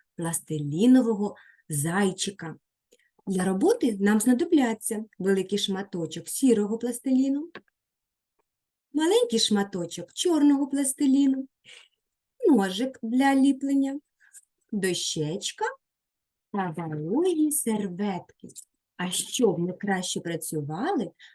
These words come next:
потрібно розім'яти наші пальчики, приготувалися та повторити разом зі мною пальчикову гімнастику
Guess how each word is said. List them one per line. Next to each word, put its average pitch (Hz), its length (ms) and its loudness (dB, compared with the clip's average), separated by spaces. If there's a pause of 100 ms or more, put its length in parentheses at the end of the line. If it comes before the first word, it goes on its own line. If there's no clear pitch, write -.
потрібно 185 580 0
розім'яти 262 800 2
наші 233 380 -2
пальчики, - 760 -6 (340)
приготувалися 190 1000 0
та 185 160 -6
повторити 190 580 0
разом 175 360 0
зі 165 160 -4
мною 190 500 4 (300)
пальчикову 175 500 -2
гімнастику 170 1000 -2